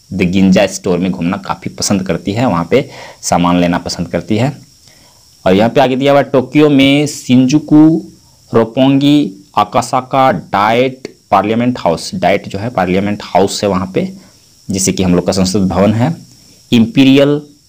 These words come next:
पैलेस तथा टोक्यो टावर दर्शनीय है। ये सारे जो है, ये जगह जो है और इस तरह का बिल्डिंग जो है,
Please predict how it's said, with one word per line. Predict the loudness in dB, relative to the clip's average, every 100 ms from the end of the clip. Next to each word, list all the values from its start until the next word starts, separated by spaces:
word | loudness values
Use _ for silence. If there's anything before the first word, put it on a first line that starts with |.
| _ -2
पैलेस | 0 2 2 0 -12 _ -12
तथा | -6 -4
टोक्यो | -2 -4 -2
टावर | 0 0 0 -2
दर्शनीय | -4 -2 -2 0
है। | -2 -6 -12 -8
ये | -2
सारे | 0 0
जो | 0
है, | -4 -4 -6 -12 -8
ये | -2 0
जगह | 0 2 2
जो | 0
है | -2 -6 -8 -4
और | 0 0 -2
इस | -6
तरह | -2 0
का | 0 0 -2 -6 -20 -8 0
बिल्डिंग | 2 4 2 0
जो |
है, | -2 -8